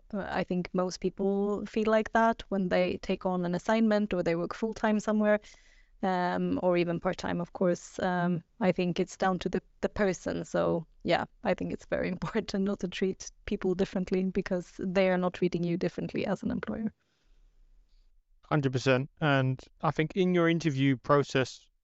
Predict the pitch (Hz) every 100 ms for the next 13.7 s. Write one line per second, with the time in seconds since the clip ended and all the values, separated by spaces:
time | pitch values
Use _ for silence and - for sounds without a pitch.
0 | _ _ 165 - 143 143 139 135 135 135
1 | 131 131 127 117 131 131 _ _ _ _
2 | _ _ - 143 131 131 127 131 - 160
3 | 131 123 127 127 - 123 135 127 139 135
4 | 139 - 170 165 156 139 - 147 135 131
5 | _ _ _ - 147 131 135 185 - -
6 | _ _ _ 139 135 135 160 - _ _
7 | 143 151 123 - - 147 143 - 135 127
8 | 135 139 - 135 139 - 139 139 _ _
9 | - - 147 139 147 - 220 156 139 135
10 | - _ _ _ - 139 123 120 127 120
11 | - - 139 123 127 123 120 - 123 120
12 | 123 123 - 113 120 143 143 135 123 127
13 | - 123 120 120 110 123 120